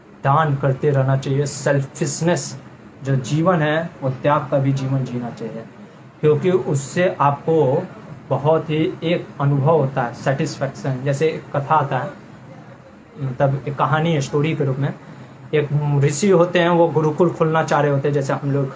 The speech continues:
की तरह ब्राह्मण। तो एक राजा के पास जाते हैं, वो बहुत अमीर होता है राजा, तो राजा लेकिन इतना conjuce होता है कि वो कुछ देना नहीं चाहता। तो ये ब्राह्मण को पता था, तो वो ब्राह्मण ने कहा कि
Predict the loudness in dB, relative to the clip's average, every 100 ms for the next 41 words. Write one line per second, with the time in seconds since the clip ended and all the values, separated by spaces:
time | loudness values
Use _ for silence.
0 | -8 -2 -2 0 -2 -2 -10 -20 -20 -20
1 | -4 2 4 4 2 0 -8 -20 -4 2
2 | 4 6 6 4 -2 -14 -18 -18 -6 0
3 | 4 4 4 4 4 2 2 2 2 2
4 | 4 4 4 4 2 2 2 2 2 0
5 | -2 -14 -20 -20 -4 2 6 6 6 4
6 | 6 6 6 4 4 2 4 2 4 2
7 | 0 0 0 2 2 2 2 2 2 0
8 | -2 -6 -8 -12 -12 -14 -14 -12 -2 2
9 | 4 4 4 4 2 2 2 2 0 -2
10 | 0 4 4 4 4 4 2 2 2 2
11 | 2 0